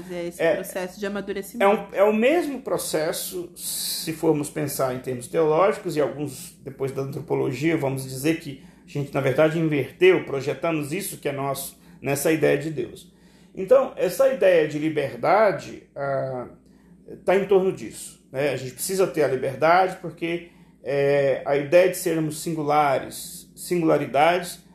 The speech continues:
Speaker 1: passa necessariamente por ser gestor de si mesmo, falando um termo de hoje. Pois bem, e aí nesse período, então, nós teríamos essa alma que se conecta ao corpo, que tem essas duas particularidades, uma que é mais mecânica, a outra que é livre.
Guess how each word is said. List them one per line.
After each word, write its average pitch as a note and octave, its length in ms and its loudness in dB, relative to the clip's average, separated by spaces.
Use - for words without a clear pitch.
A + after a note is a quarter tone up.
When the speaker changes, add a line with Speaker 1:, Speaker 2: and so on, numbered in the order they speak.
Speaker 1:
passa G#3+ 340 2
necessariamente D#3 880 -4
por F3 200 -10
ser - 680 -2
gestor F3+ 560 2
de E3 120 -6
si - 180 -2
mesmo, C3+ 400 -4
falando C3 360 0
um C3+ 60 -4
termo C3+ 320 -4
de D3 140 -4
hoje. - 380 -4
Pois - 180 0
bem, D3 260 2
e B3 80 4
aí D4 200 6
nesse D#4+ 240 -4
período, G#3 500 0
então, G#3 260 0
nós A#3 160 -2
teríamos F3 500 -4
essa D#3 300 2
alma G#3+ 300 2
que F#3+ 80 -8
se - 80 -12
conecta D3 420 -4
ao D#3+ 120 -2
corpo, A3 460 2
que G3 100 -8
tem F#3+ 140 -2
essas F#3 260 -4
duas F#3 180 0
particularidades, F3 840 -2
uma C#3+ 340 -2
que - 140 -12
é - 20 -4
mais C3 240 -6
mecânica, G#3 680 -2
a G3 60 0
outra F#3 340 0
que G3+ 120 -4
é - 20 0
livre. C3+ 480 -6